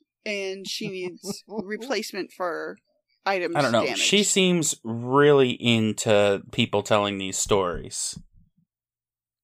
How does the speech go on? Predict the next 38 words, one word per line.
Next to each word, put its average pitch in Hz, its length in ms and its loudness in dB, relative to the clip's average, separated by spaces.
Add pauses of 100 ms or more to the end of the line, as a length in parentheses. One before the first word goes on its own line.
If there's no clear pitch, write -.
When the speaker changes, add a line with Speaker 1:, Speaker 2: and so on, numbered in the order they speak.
(360)
Speaker 1:
Right, 466 200 6
but 466 100 4
still, 523 240 0
sh-, - 160 -4
the 285 140 -2
girl's 440 280 0
gotta 370 240 2
eat. 330 420 0 (1300)
Speaker 3:
I 127 60 0
don't 143 100 4
know. 156 140 8
She's - 220 4
Speaker 2:
<laughs> - 0 -
Speaker 3:
magic. 135 500 6
She - 180 0
can 165 200 0
conjure. 135 680 4
She - 200 -8
can 151 100 0
conjure 110 380 2
shit. - 300 0
She's 123 180 -6
a 127 80 -2
kitchen 98 320 -6
witch. - 340 -10 (480)
Speaker 1:
She's - 240 -14 (320)
a - 60 -16
kitchen 240 400 -12
witch, 190 360 -12
right? - 200 -8 (1400)
Speaker 2:
<laughs> - 640 -10
May-, 196 380 6
okay, 160 300 2
so 170 320 4 (640)
let 185 160 4
me 220 80 2
finish 214 280 -2
this, - 220 -10